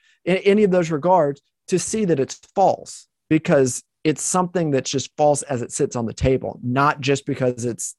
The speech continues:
contrary to the Christian worldview. Just like two plus two is, uh, five is false as it sits on the table.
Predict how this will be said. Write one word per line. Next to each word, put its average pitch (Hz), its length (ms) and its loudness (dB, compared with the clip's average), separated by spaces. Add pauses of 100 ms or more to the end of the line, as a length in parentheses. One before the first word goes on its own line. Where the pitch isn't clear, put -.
contrary 120 800 -2 (180)
to 135 100 -4
the 120 80 -2
Christian 120 440 -4
worldview. 117 420 -2
Just 135 240 -2
like 143 220 4 (280)
two 175 140 -4
plus 165 240 0
two 156 300 0
is, 113 200 -6 (420)
uh, 120 260 2 (200)
five 151 640 2
is - 220 -6 (160)
false 131 320 4
as 113 120 -6
it 120 100 -12
sits - 280 -2
on 117 140 -2
the 107 80 -4
table. 113 500 -2